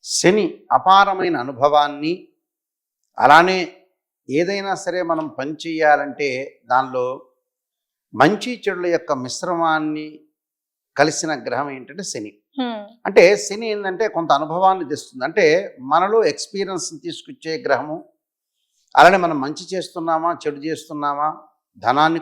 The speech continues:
Speaker 1: కోల్పోతున్నామా, ఆరోగ్యపరంగా పరిస్థితులు ఎలా ఉంటాయి, గొడవలు, తగాదలు, అలానే ప్రమాదాలు, అవన్నీ కూడా తెలిపే గ్రహం ఏంటంటే అంటే ఆయుష్కారకుడు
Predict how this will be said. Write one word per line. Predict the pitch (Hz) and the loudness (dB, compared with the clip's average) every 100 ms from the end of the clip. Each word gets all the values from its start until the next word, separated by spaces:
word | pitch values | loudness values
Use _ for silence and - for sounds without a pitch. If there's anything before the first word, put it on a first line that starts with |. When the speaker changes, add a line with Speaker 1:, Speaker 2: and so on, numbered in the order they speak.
| 151 | -4
Speaker 1:
కోల్పోతున్నామా, | 147 127 151 139 139 135 143 - _ _ _ - | -8 -6 -10 -8 -8 -6 -6 -10 _ _ _ 6
ఆరోగ్యపరంగా | 131 160 165 156 147 147 143 139 135 | 8 6 2 -4 -6 -4 -2 -4 -4
పరిస్థితులు | 135 - 151 135 | -12 -8 -6 -2
ఎలా | 135 139 | -2 -4
ఉంటాయి, | 123 139 139 _ _ _ _ _ 127 | -6 -10 -10 _ _ _ _ _ 6
గొడవలు, | 165 214 233 254 240 | 8 8 4 0 -2
తగాదలు, | 151 160 175 160 170 175 175 - _ _ _ _ _ _ _ - | 0 4 2 2 -4 -6 -10 -16 _ _ _ _ _ _ _ 4
అలానే | 143 175 180 147 117 _ _ - | 8 8 6 2 -2 _ _ -2
ప్రమాదాలు, | 127 151 170 156 156 151 156 156 _ _ _ _ _ _ 120 | 2 6 6 6 4 4 0 -8 _ _ _ _ _ _ 0
అవన్నీ | 165 220 254 262 | 0 0 -2 -2
కూడా | 254 240 190 | 0 0 -2
తెలిపే | 180 190 185 156 | -6 -6 -8 -4
గ్రహం | 139 156 151 | -4 -4 -6
ఏంటంటే | 143 139 139 196 135 160 - - | -10 -10 -4 -4 -2 -6 -10 -8
అంటే | 202 226 139 | 2 6 8
ఆయుష్కారకుడు | 214 - - 202 175 165 214 | 6 2 -4 4 4 4 -6